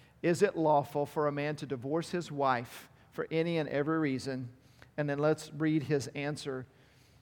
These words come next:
in Matthew nineteen, starting in verse four. "Haven't you read," he replied, "that at the beginning the Creator made them male and female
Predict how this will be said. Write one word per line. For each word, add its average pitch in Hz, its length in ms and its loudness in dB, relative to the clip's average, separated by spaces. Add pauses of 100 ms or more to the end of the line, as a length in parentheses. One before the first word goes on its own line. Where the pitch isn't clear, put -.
(100)
in 139 160 -4
Matthew 143 340 2
nineteen, 139 440 -4
starting 143 320 0
in 131 80 -4
verse 135 200 -2
four. 127 420 -6 (680)
"Haven't 208 300 8
you 185 120 4
read," 165 300 12
he 180 100 2
replied, 170 600 6
"that 170 120 10
at 160 140 8
the 165 60 -2
beginning 160 520 2
the 160 100 2
Creator 160 480 2
made 151 280 2
them 135 160 -2
male 151 280 2
and 180 120 -4
female 131 560 0